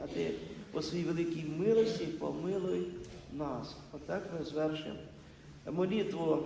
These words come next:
за покійних, молимося за себе, щоб Господь був милостивий до нас, щоб Господь прийняв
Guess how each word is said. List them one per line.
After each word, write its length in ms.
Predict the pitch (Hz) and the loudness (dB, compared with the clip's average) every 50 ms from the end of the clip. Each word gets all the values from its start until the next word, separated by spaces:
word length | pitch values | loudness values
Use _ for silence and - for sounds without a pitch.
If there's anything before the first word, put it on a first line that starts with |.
| - - - 160 - | -2 -4 -8 -6 -2
за 120 | - 156 | -2 -2
покійних, 680 | 156 156 156 - - 208 220 233 226 208 190 190 190 185 - - - - - - - - - - - - - - | 0 -2 -4 -4 -2 -2 0 0 2 2 2 0 0 -2 -6 -8 -12 -12 -14 -16 -16 -18 -18 -18 -20 -20 -16 -6
молимося 680 | - 170 190 190 202 190 180 196 190 196 190 - - 147 | 0 2 4 6 6 6 6 4 4 6 6 6 4 4
за 180 | - 180 185 | 6 6 6
себе, 800 | 180 - - 214 233 247 240 220 180 180 175 160 151 - - - | 6 6 6 8 8 8 8 8 8 8 8 8 8 6 4 2
щоб 120 | - 165 160 | 0 -2 -2
Господь 420 | 165 170 165 - - - - - | -2 -2 -2 -2 -2 -2 0 4
був 220 | 190 190 180 175 | 4 4 6 6
милостивий 480 | 190 190 90 175 - - - 80 80 80 | 4 4 4 2 0 0 -2 -2 0 2
до 120 | - 156 | 2 2
нас, 280 | 78 87 92 95 95 95 | 2 2 2 2 2 0
щоб 120 | - 73 | -2 -4
Господь 340 | - - - - 104 208 - | -6 -4 -2 0 0 0 0
прийняв 500 | - 180 180 180 196 214 220 226 - - | 0 0 0 2 2 4 4 4 2 0